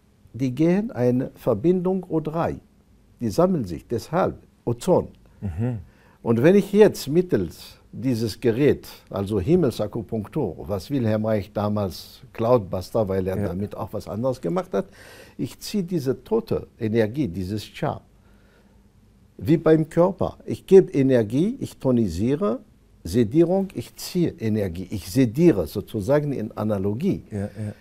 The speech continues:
Speaker 1: Dann fließt die Energie wieder, dann kommt Orgon, da, und dann diese O drei, diese Ozon gehen auseinander. Das ist nicht deren Milieu.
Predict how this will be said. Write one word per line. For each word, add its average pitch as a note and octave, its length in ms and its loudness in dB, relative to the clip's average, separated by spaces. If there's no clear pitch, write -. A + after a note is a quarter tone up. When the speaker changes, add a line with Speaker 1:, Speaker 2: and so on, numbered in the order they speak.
Speaker 1:
Dann F#3 320 2
fließt - 420 -6
die - 160 -6
Energie A2 640 -2
wieder, F#3 500 -2
dann C3+ 220 0
kommt A#2 380 -2
Orgon, F3 480 -2
da, F3+ 420 -4
und A#2+ 280 0
dann B2+ 220 0
diese F3 400 0
O A3+ 140 2
drei, G#2+ 520 -2
diese B2+ 440 -4
Ozon C#3 480 -2
gehen G#3+ 240 4
auseinander. F3 720 -2
Das G#2 180 -4
ist D#3 160 -6
nicht F3 180 -4
deren D#3 280 -2
Milieu. F3 400 -2